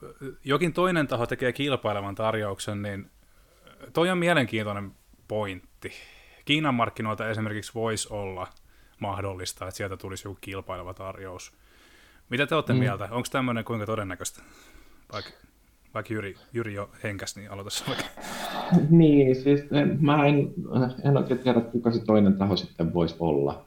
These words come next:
Speaker 1: Mm.
Speaker 2: Microsoftin kokoisia firmoja ei kuitenkaan ole ihan hirveän paljon, että, ää, että tota, vaikka tässä nyt ei puhutakaan pörssiarvoista, niin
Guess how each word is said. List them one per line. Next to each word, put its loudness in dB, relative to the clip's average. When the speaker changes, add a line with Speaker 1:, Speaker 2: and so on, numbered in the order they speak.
Speaker 1:
Mm. -10
Speaker 2:
Microsoftin 2
kokoisia 4
firmoja 8
ei 4
kuitenkaan 2
ole 6
ihan 2
hirveän 2
paljon, 2
että, -2
ää, 0
että -10
tota, 0
vaikka 2
tässä 4
nyt 4
ei 6
puhutakaan 2
pörssiarvoista, 0
niin -2